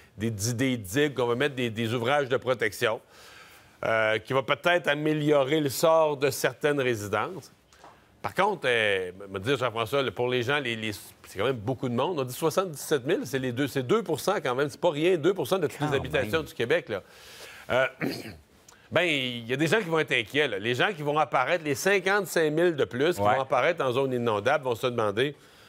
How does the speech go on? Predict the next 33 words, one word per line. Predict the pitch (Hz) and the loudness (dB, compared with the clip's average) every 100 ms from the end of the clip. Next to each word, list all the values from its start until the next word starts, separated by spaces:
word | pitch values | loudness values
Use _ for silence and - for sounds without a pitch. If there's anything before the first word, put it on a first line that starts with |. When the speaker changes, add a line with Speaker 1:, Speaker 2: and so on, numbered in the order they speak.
| - | -8
Speaker 2:
Ouf. « | 110 - - | -8 -8 -6
Speaker 1:
OK, | 110 110 | -6 -4
qu'est-ce | 101 135 | -2 -2
qui | - | 2
arrive | 151 175 202 | 2 4 2
avec | 131 | 2
mes | 120 123 | 0 2
assurances ? | 131 - 120 113 101 87 101 | 0 0 -2 -2 -2 -6 -4
L'assurabilité | 113 165 - 214 180 175 170 156 135 165 | 0 0 0 0 2 2 0 -2 0 0
de | 156 | 2
ma | 143 | 2
maison ? » | 131 123 110 92 - _ | 2 0 0 -4 -8 _
Speaker 2:
Si | - 107 | -4 -2
je | 107 | 2
veux | 113 | 2
revendre. | 95 110 123 92 | 4 2 2 2
Speaker 1:
La | 139 139 | 2 2
revente | 135 143 220 180 202 214 190 | 0 4 4 4 2 0 0
de | 160 | 0
ma | 160 156 | 2 2
maison. | 151 135 120 80 _ _ _ _ _ _ - - - | 2 2 0 -6 _ _ _ _ _ _ -18 -10 0
Hier, | 147 190 | 4 4
je | 190 | 2
parlais | 170 151 | 2 2
au | 165 | 2
maire | 160 165 | 2 2
de | 143 | 2
Rawdon, | 139 131 123 139 196 | 2 2 2 2 2
là, | 175 147 | 2 2
Raymond | 127 135 147 | 2 2 2
Rougeau. | 127 131 117 165 214 | 2 0 2 2 4
Euh, | 139 123 | 4 4
Speaker 2:
Ouais. | 113 | 2